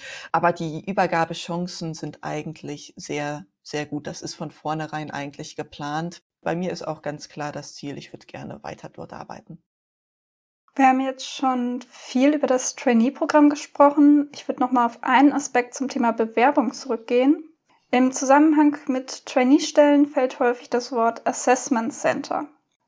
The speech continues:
Speaker 2: Von vielen berufsvorbereitenden Veranstaltungen, die ich mitgemacht habe, weiß ich, dass das Wort häufig Fragen aufwirft.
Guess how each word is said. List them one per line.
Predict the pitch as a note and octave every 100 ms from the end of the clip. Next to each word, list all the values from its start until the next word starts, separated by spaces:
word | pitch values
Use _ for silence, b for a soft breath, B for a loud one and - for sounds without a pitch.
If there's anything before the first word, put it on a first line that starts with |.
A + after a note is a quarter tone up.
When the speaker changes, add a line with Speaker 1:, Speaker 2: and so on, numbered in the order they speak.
| _
Speaker 2:
Von | - B3+
vielen | - C4 B3+ B3+
berufsvorbereitenden | - C4 D4 - B3 - A#3+ A#3+ A#3+ A#3+
Veranstaltungen, | A#3+ - - D4 C#4 A#3 B3+ A#3+
die | A#3
ich | -
mitgemacht | C4 - C4+ A#3 A#3 -
habe, | B3 A#3 A#3 A#3 A3+ A3+ _
weiß | A#3 A#3 C4
ich, | A#3+ - - -
dass | A3+
das | A#3 A#3+
Wort | A#3 -
häufig | A#3+ B3 - - _
Fragen | - - A3+ D4 D4
aufwirft. | F#3+ A3+ - A3+ A#3+ - -